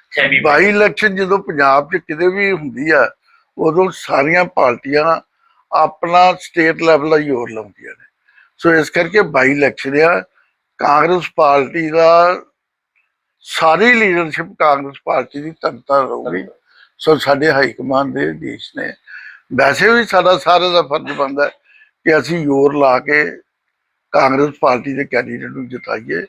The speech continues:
Speaker 2: ਸੋ ਤਾਂ ਹੀ ਕੈਂਡੀਡੇਟ ਜਿੱਤੇਗਾ ਜੇ ਅਸੀਂ ਸਾਰੇ ਇਕੱਠੇ ਹੋ ਕੇ ਜ਼ੋਰ ਲਾਵਾਂਗੇ। ਵੇਖ ਲਓ ਸਾਰੇ ਇਕੱਠੇ ਨੇ,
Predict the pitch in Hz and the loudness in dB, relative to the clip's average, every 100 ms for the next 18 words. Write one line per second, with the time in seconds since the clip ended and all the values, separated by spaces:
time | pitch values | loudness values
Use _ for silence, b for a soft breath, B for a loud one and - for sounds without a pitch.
0 | _ B B B - 160 151 - 147 175 | _ B B B -2 -2 0 0 2 4
1 | 202 208 - 160 156 156 156 127 110 - | 2 0 -2 -2 -2 -4 -4 -8 -12 -8
2 | 139 139 156 202 - _ b b b 139 | -4 0 0 0 -6 _ b b b -2
3 | 143 156 160 175 135 139 160 147 131 151 | 2 2 0 -4 0 0 0 -4 -6 -2
4 | 147 - 123 127 120 135 135 147 170 180 | -4 -4 -10 -10 -4 -2 2 2 2 0
5 | - B B 143 143 170 190 170 190 202 | -4 B B 0 2 2 2 2 2 2
6 | 151 - 135 120 | -2 -4 -6 -6